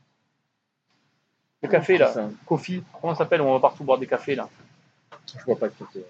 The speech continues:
Speaker 1: Ah, mais tu sais, les,
Speaker 2: <laughs>
Speaker 1: ah,
Speaker 2: L'espresso ?
Speaker 1: ouais, là, là, il y en a partout à Paris, il y en a partout, là, les Coffee, machin, là, bon.
Speaker 2: Ah, Starbucks ?
Speaker 1: Starbucks Café.
Speaker 2: Starbucks, oui, bien sûr.
Speaker 1: Prends les Starbucks Café. Quand tu regardes les grosses structures comme Starbucks Café, ces gros groupes internationaux, comment ils se développent ? Ils se développent d'abord dans les pays, euh,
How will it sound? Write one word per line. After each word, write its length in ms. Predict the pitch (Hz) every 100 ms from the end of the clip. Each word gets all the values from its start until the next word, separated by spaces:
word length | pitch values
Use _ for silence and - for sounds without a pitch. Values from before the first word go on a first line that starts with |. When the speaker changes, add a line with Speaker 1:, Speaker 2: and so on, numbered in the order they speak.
| _ 95
Speaker 1:
Ah, 320 | 123 123 127 123
mais 80 |
tu 120 | 113 -
sais, 180 | -
les, 340 | 147 127 165 117 160 - 185 -
Speaker 2:
<laughs> 400 | - - _ -
Speaker 1:
ah, 200 | 143 147
Speaker 2:
L'espresso ? 440 | 139 147 208 196 -
Speaker 1:
ouais, 420 | 143 156 170 180
là, 140 | 170 143
là, 420 | 156 170 165 127
il 160 | 120 127
y 60 |
en 40 | 131
a 60 |
partout 260 | 139 - 147
à 60 |
Paris, 220 | - 139 151
il 60 |
y 40 | 143
en 60 |
a 60 | 123
partout, 320 | 123 - 160
là, 120 | 131
les 180 | 117 127
Coffee, 340 | - 143 -
machin, 320 | 151 123 151 139
là, 100 | 110
bon. 240 | 123 117 - - _ _ -
Speaker 2:
Ah, 80 | 156
Starbucks ? 340 | 139 175 226 -
Speaker 1:
Starbucks 280 | - 160 175
Café. 200 | 160 -
Speaker 2:
Starbucks, 260 | 110 98 95 - -
oui, 80 | 101
bien 140 | 98
sûr. 80 | 98 -
Speaker 1:
Prends 120 | 180
les 100 | 151
Starbucks 320 | 156 139 135
Café. 240 | 143 -
Quand 140 | 131 170
tu 80 | 202
regardes 180 | 220
les 60 | 165
grosses 380 | 139 - 196 -
structures 400 | - 151 - 175
comme 140 | 135 123
Starbucks 320 | 113 123 -
Café, 240 | 117 135
ces 100 | 127
gros 200 | 120 139
groupes 220 | 135 156 131
internationaux, 520 | 117 120 120 - 131
comment 220 | 226 226
ils 80 | 165
se 60 |
développent ? 360 | 135 120 127 -
Ils 80 | 123
se 60 |
développent 240 | 135 135 131
d'abord 220 | 143 165
dans 80 | 147
les 80 | 131
pays, 340 | 127 127
euh, 60 | 131